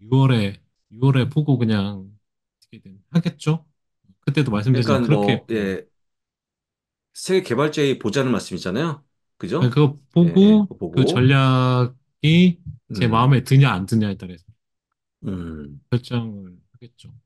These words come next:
Speaker 2: 자, 그리고 적금 만기에서 천이백 정도 있습니다. 어, 적금 만기. 어우, 오랜만에, 예, 닿는.
Speaker 1: 적금 만기인데 주식 살라고? 와.
Speaker 2: 종목 투자, 배당주 투자,
Speaker 1: 이티, 이티에프.
Speaker 2: 지수 이티에프 투자, 어떤 게, 아, 이티에프 좋죠. 그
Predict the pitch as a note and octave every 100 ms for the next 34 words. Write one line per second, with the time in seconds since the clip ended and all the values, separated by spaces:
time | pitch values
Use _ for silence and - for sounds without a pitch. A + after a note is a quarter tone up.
0 | _ - G#2+ - C#3+ D#3+ D3+ C#3+ C3 A3+
1 | A3+ A#2+ C#3 D#3 C3+ - A#3 A3 G#3 E3
2 | C#3 G2+ A#2 G2 D2+ G#2+ - D#3+ D3+ G2
3 | G2 F#2+ C#3 - G#2 G2 - _ _ F#2+
4 | G2+ G2+ G2 F2 - _ _ _ _ _
5 | - F2 F2+ _ - - E3+ D#3+ D3+ D3+
6 | C3 - C#3+ C#3 C3+ A2 G2 F#2+ A2+ F2
7 | E2 D2+ _ _ _ _ _ _ B2+ C#3
8 | F3 F3 - D#3 C#3 E2 - _ _ _
9 | _ _ A#2+ D#3+ D#3+ D#3 D3 - - B2+
10 | C3 A#2+ A#2 D3 D3+ C3+ C3+ F3+ C#3+ G2+
11 | D3 C3+ C3 A#2 - A#2+ F#2 - E3+ C3+
12 | - A#2 G3 G3+ B3 G#3 G3+ G#2+ - G#2+
13 | F#2 - _ A2+